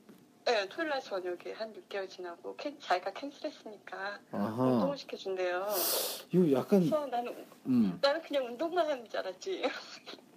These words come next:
Speaker 2: 아니, 근데 나오라는 거
Speaker 1: 그런
Speaker 2: 어디로,
Speaker 1: 생각 없어요.
Speaker 2: 어디로 나오라고 그랬는데요?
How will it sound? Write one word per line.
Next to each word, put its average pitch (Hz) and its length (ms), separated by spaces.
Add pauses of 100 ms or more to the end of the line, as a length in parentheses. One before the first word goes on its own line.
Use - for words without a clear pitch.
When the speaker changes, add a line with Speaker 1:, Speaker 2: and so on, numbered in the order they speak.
(100)
Speaker 2:
아니, 214 120
근데 214 320
나오라는 202 540
거 151 80
Speaker 1:
그런 160 40
Speaker 2:
어디로, 220 220
Speaker 1:
생각 220 260
없어요. - 240 (260)
Speaker 2:
어디로 190 260
나오라고 117 480
그랬는데요? 78 360